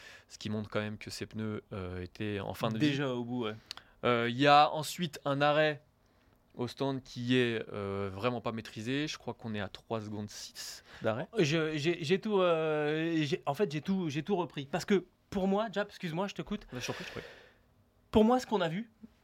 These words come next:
Speaker 2: là, euh, dimanche, euh, à Austin, eh ben, c'est que Mercedes n'est plus la grande équipe,
Speaker 1: Hmm.
Speaker 2: euh, Mercedes en, en Formule un. Euh, on a senti, et notamment, euh, quand, euh, Max Verstappen est rentré au stand, euh,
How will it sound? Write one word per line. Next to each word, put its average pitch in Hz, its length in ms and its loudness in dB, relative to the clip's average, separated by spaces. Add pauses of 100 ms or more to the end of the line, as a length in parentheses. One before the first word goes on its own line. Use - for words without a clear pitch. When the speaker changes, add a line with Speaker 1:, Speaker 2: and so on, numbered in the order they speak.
Speaker 2:
là, 143 320 4
euh, 120 200 -2
dimanche, 165 600 -2
euh, 123 240 -4
à 143 100 -2
Austin, 180 300 -2 (100)
eh - 60 -8
ben, 156 160 6
c'est 160 180 -4
que 165 140 -4
Mercedes 160 600 -4 (160)
n'est 185 240 6
plus 208 360 -4
la 151 160 4
grande 180 420 -6
équipe, 151 320 -6
Speaker 1:
Hmm. 110 40 -8 (260)
Speaker 2:
euh, 127 720 -2
Mercedes 139 600 -6
en, 120 400 -2 (180)
en 156 100 4
Formule 135 380 -2
un. 165 140 -2 (440)
Euh, 127 200 2 (260)
on 208 180 6
a 202 80 6
senti, 202 520 -4 (280)
et 165 80 4
notamment, 196 580 0
euh, 120 200 -4
quand, 156 280 -4
euh, 147 140 -2
Max 147 240 0
Verstappen 160 420 -2
est 147 80 0
rentré 139 320 -2
au 143 80 -2
stand, 151 260 -2
euh, 104 200 -2